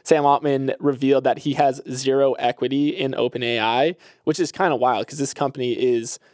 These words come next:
potentially one of the more impactful ones of the <laughs> modern age. And he said, "Listen, I'm doing this because for the love of the game, basically, no, no equity stake in the, in the company that he's building." So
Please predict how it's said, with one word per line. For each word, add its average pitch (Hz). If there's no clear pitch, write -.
potentially 160
one 143
of 139
the 135
more 127
impactful 127
ones 120
of 127
the 127
<laughs> 120
modern 135
age. 131
And 139
he 156
said, 143
"Listen, 160
I'm 127
doing 143
this 143
because 147
for 175
the 165
love 160
of 156
the 147
game, 143
basically, 131
no, 165
no 160
equity 147
stake 135
in 143
the, 135
in 147
the 139
company 135
that 127
he's 123
building." 135
So 120